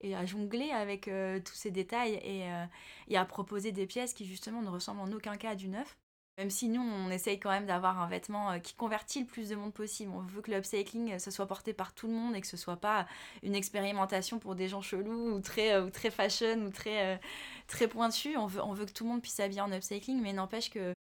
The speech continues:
ouais, ce challenge créatif, il est, euh, il est vraiment, genre, euh, stimulant pour nos, nos, nos créateurs, nos designers du collectif. Et ils s'amusent, quoi, c'est cool. Et après, c'est toujours, ça crée toujours la surprise aussi auprès de nos clients qui sont là, mais, « Ah, mais ok, donc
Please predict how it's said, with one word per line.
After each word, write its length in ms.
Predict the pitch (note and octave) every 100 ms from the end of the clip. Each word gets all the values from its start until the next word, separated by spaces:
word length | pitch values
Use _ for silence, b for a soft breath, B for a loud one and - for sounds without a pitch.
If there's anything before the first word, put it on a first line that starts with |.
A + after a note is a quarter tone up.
| _ G3
ouais, 240 | G3 F#3+
ce 160 | - G3+ -
challenge 360 | A3+ A#3 A#3+
créatif, 580 | - A3+ G3 - B3+ - -
il 180 | G3+
est, 200 | G3 F#3
euh, 60 | E3+
il 120 | F3+
est 200 | F3+ E3+ F3
vraiment, 440 | F3 F#3 G#3 A3+
genre, 280 | G#3 F3+ F3
euh, 160 | E3+
stimulant 580 | F3+ - B3 A#3+ A#3 A3+
pour 160 | A3+ G3
nos, 320 | F#3 F3+ F3+
nos, 300 | F3+ F3+ F3+
nos 100 | F3+
créateurs, 540 | F3 F#3+ F3 A3 A#3
nos 80 | G3+
designers 520 | F3+ F3 F3 F#3 A3+ G3+
du 100 | F#3+
collectif. 460 | F#3 F#3 - A3+ _ -
Et 60 | G3
ils 80 | F3
s'amusent, 440 | F#3 F3+ A#3+ B3
quoi, 160 | F#3+ F3+
c'est 160 | - F3+
cool. 260 | - A#3+ - B B
Et 140 | - F3+
après, 320 | F3 A3+ A#3
c'est 120 | -
toujours, 160 | - G3+
ça 80 | G3
crée 180 | A3
toujours 320 | G3 - B3+ A#3+
la 120 | G3+
surprise 480 | - A3+ - B3 A3+
aussi 300 | G3+ - A3+
auprès 220 | - G#3+
de 60 |
nos 80 | G#3
clients 320 | G3 A3 A#3
qui 80 | A#3+
sont 100 | -
là, 120 | G#3+
mais, « 120 | G3+ G3 -
Ah, 200 | C#4 C#4+
mais 200 | A3 F#3+ B B B B -
ok, 260 | A#3+ B3+ C#4+ C4 F#3+
donc 240 | G#3